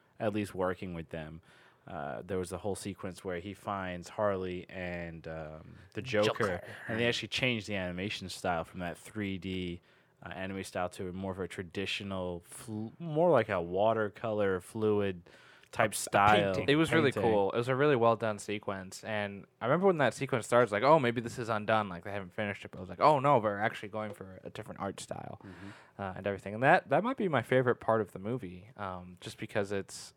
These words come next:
Speaker 2: it's so different, it's so well done, and it's, for me, it's, it's like, it's very memorable in terms
Speaker 3: Mm-hmm.
Speaker 2: of everything that goes on and, and how they did it, and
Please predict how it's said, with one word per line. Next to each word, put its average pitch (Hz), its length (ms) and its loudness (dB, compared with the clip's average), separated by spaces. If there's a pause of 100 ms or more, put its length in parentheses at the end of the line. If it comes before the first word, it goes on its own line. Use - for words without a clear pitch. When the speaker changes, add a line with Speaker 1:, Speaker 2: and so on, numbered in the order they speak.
Speaker 2:
it's 123 140 0
so 160 160 10
different, 117 400 6
it's 104 120 -4
so 123 140 8
well 107 180 10
done, 98 440 -2 (540)
and 98 720 0 (880)
it's, - 560 -2 (160)
for 127 160 0
me, 151 260 4
it's, - 240 -2
it's 110 220 -4
like, 104 180 0
it's - 140 -10
very 110 260 4
memorable 92 600 -6
in 85 60 -20
terms 98 280 -12
Speaker 3:
Mm-hmm. 95 80 -8
Speaker 2:
of 90 200 -12
everything 101 380 -4
that 95 140 -10
goes 95 200 -6
on 101 360 0
and, 90 220 -14 (100)
and 98 140 -14
how 95 140 -4
they 90 120 -10
did 151 260 4
it, 135 260 6
and 87 300 -6